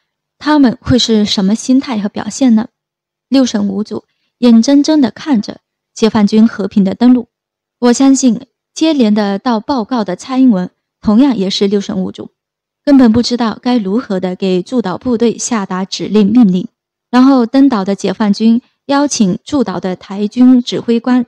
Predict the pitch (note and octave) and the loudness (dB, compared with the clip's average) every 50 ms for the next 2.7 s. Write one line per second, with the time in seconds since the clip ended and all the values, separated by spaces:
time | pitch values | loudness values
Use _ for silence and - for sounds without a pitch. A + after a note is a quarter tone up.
0 | B3 - - C#4+ B3 G#3 G#3+ A3 F#3+ - - - - B3 A#3+ B3+ - - - - | -6 -6 -2 0 2 4 4 2 0 -2 -6 -4 0 2 2 2 0 -4 -14 -18
1 | _ _ _ _ _ _ _ _ _ - E4+ E4+ D#4 C#4+ A#3+ A#3 A3+ - C#4+ D4 | _ _ _ _ _ _ _ _ _ 0 0 2 2 2 0 0 -2 -2 -4 -2
2 | - A3+ F#3+ F3+ - A3 G#3+ A3+ A3 A3 - G#3+ F#3 - | -2 -2 -4 0 0 0 2 2 0 -2 -2 -2 -4 -6